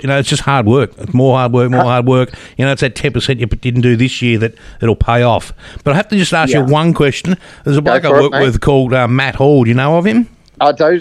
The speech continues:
Speaker 2: I do know Hawley. He's a
Speaker 1: What, what
Speaker 2: legend, mate.
Speaker 1: is he?
Speaker 2: Oh, he's a
Speaker 1: He,
Speaker 2: great fella.
Speaker 1: he's a good young fella at work. He's, he's got a bit of strut. Um,
Speaker 2: Yep.
Speaker 1: it, can he play? I've never asked
Speaker 2: Yeah,
Speaker 1: him about
Speaker 2: he
Speaker 1: it. I don't embarrass anyone about their playing skills, but, um,
Speaker 2: Hey,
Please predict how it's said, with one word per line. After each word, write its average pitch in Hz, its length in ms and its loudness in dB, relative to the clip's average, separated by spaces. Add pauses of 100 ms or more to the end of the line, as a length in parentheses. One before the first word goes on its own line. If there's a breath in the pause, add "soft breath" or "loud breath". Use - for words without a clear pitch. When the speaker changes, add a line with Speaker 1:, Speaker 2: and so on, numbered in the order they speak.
Speaker 2:
I 143 100 2
do 147 200 0
know 165 160 2
Hawley. 147 360 2
He's 165 120 2
a 156 60 2
Speaker 1:
What, - 20 4
what 151 140 2
Speaker 2:
legend, 143 220 -6
mate. 127 240 0
Speaker 1:
is 131 160 0
he? 151 80 0
Speaker 2:
Oh, 143 60 2
he's 135 200 0
a 139 120 -2
Speaker 1:
He, 160 60 -2
Speaker 2:
great 147 240 0
fella. 120 360 0
Speaker 1:
he's 139 140 2
a 147 60 2
good 180 180 0
young 175 260 0
fella 139 260 0
at 120 80 0
work. 143 220 2
He's, 143 260 0
he's 143 200 -2
got 190 200 -2
a 190 40 0
bit 151 120 2
of 123 180 -2
strut. - 340 -4 (760 loud breath)
Um, 139 180 -2
Speaker 2:
Yep. 139 240 0 (120)
Speaker 1:
it, - 240 -8
can 196 160 0
he 196 100 0
play? 156 500 -2
I've 135 160 0
never 151 200 0
asked 151 200 2
Speaker 2:
Yeah, 175 200 4
Speaker 1:
him 233 80 2
about - 20 2
Speaker 2:
he 208 60 4
Speaker 1:
it. 175 80 0
I 151 100 2
don't 160 160 0
embarrass 143 400 2
anyone 135 320 0
about 123 320 -2
their 123 80 -4
playing 127 320 -2
skills, 180 380 -2
but, - 280 -2
um, 113 200 0
Speaker 2:
Hey, 135 340 2